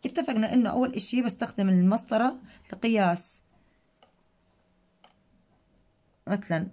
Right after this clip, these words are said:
قطعة مستقيمة خمسة سنتي، برسم رسمة الشعاع وبسميها مثلا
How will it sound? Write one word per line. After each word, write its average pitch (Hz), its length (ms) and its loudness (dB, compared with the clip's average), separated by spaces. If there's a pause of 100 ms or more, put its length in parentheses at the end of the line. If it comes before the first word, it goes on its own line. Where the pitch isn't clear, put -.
(260)
قطعة 208 300 -2
مستقيمة 180 680 0 (880)
خمسة 185 300 -4
سنتي، 202 680 0
برسم 190 420 -2 (140)
رسمة 190 240 0
الشعاع 185 760 -2 (1700)
وبسميها 247 540 4
مثلا 226 440 2